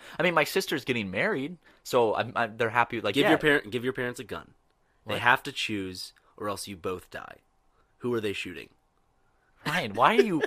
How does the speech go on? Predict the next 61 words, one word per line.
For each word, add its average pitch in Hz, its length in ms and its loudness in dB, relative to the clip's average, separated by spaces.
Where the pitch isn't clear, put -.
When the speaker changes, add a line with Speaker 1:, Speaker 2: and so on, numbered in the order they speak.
Speaker 1:
why 214 120 2
are - 20 2
you 254 200 2
asking 196 460 0
me 143 120 -4
these, 117 280 -8
odd, 156 180 4
like, 143 220 4
like 190 180 8
that, 214 220 4
like, 180 260 4
w-, 175 200 8
would 185 160 8
you 226 100 2
sit - 240 2
down 170 220 6
with 170 100 -4
your 151 80 0
mom 127 220 2
and 120 100 -2
dad 117 200 6
and 127 40 -10
just 110 120 -14
be 113 80 -2
like, 95 160 -4
"All 107 100 4
right, 113 220 2
I 113 40 0
wanna 117 160 2
know 120 120 0
which 113 200 -2
one 123 100 -2
of 117 80 -8
you 107 80 -6
loves 104 280 0
me 107 120 -8
more"? 95 280 -8
And 107 120 -10
they'll 117 80 -2
be 127 80 -10
like, 127 180 0
"We 339 100 -4
love 381 160 -2
you 370 140 2
equally, 381 380 -2
honey." 320 420 -10
Speaker 2:
Well, 127 140 0
Speaker 1:
And - 80 4
Speaker 2:
I'm 131 80 4
Speaker 1:
it's 226 100 8
Speaker 2:
an - 60 12
Speaker 1:
like - 80 8
Speaker 2:
only 165 180 4
child, 147 400 4
so 120 140 -6
it's - 200 -10
like, 117 340 -8
it - 120 -2
doesn't 123 300 0
really, 120 280 2
like, 110 280 0